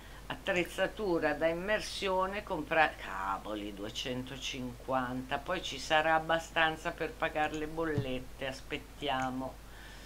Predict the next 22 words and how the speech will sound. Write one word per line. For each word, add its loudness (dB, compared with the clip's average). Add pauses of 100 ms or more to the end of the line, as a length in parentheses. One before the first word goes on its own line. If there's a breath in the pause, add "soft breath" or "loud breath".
(240 loud breath)
Eh, 0
lei 2
deve 2
immergersi, -2
eh. -2 (180)
Hai 4
setacciato? 6 (760)
Vai 4
qui, 4
setacciamento 2
di -4
spiagge, 2
setaccia 0
in -2
cerca -2
di -2
conchiglie. -6
Ma -6
perché -4
perdono -2
le -2
azioni? -6